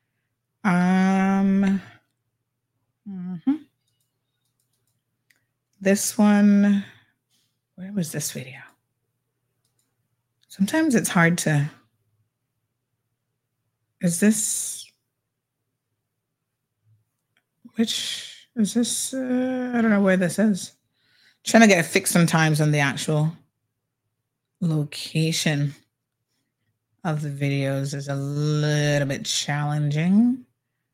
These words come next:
Um, can't exactly tell where this one is from, but I'll show it to you guys also. So, you know, we're still incredibly fortunate. I think most people in Cayman do have insurance.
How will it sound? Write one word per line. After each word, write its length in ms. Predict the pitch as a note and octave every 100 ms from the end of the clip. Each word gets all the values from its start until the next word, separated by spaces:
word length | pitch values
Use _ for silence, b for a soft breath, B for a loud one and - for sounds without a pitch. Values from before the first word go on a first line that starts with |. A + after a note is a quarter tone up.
| _ _ _ _ _ _ _ -
Um, 400 | E3 D#3 D3+ D3+
can't 380 | - B3+ E4 F4
exactly 440 | G3+ D#3 D3+ D#3
tell 460 | - D#3+ D3+ D#3 - _ _ _ _ _ _ _ _ _ _ _
where 280 | E3+ A3 G3
this 260 | D#3+ G#3
one 140 | D#3+ C#3
is 140 | C3
from, 280 | - C#3 D#3
but 80 | E3
I'll 140 | C#3+
show 240 | D3+ - C#3+
it 100 | A#2+
to 140 | -
you 60 | C#3+
guys 320 | C#3+ C3 C3+
also. 460 | C3 C#3 - D#3+ A#3+ - _ _ _ _ _ _ _
So, 320 | - - B3
you 140 | B3+ D#4
know, 140 | C#4+
we're 100 | B3+
still 360 | C4 C#4+ D4 -
incredibly 520 | A3 G#3+ A3+ G3 F#3+
fortunate. 500 | F#3 E3+ F3 G3 G#3
I 80 | F#3
think 220 | F3 -
most 380 | F3 F3 G3 -
people 280 | G3+ F#3+ G3
in 60 |
Cayman 520 | F#3 F3 D#3+ D3+ D#3+ D#3+
do 140 | E3
have 260 | E3+ D#3 D#3
insurance. 560 | D3 - D3 F3+ B3+